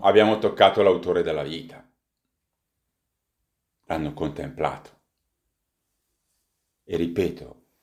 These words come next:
forse non riesco a spiegarmi, vi chiedo perdono, ma l'hanno capito e contemplato dopo,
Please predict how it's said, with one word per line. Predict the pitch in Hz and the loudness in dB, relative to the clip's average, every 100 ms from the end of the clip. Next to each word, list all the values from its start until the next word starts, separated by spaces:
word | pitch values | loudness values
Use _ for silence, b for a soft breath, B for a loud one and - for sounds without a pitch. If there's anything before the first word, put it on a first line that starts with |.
| _ _ _ _ _ _ _ | _ _ _ _ _ _ _
forse | 90 85 92 | -10 -10 -8
non | 82 | -8
riesco | 80 76 85 | -8 -10 -12
a | |
spiegarmi, | - 78 78 87 98 | -8 -2 0 0 -2
vi | 76 | -8
chiedo | 73 78 73 71 | -8 -6 -6 -6
perdono, | 73 73 85 73 73 | -6 -2 -2 -2 -8
ma | 73 b b b b b | -12 b b b b b
l'hanno | 110 120 143 135 | 0 2 2 2
capito | 117 - 135 135 | -2 -2 -2 0
e | - | -2
contemplato | 117 110 110 92 101 98 92 82 | -2 -4 -4 -2 2 2 0 -8
dopo, | 78 92 135 151 - 78 - - | 0 2 2 0 -6 -6 -8 -16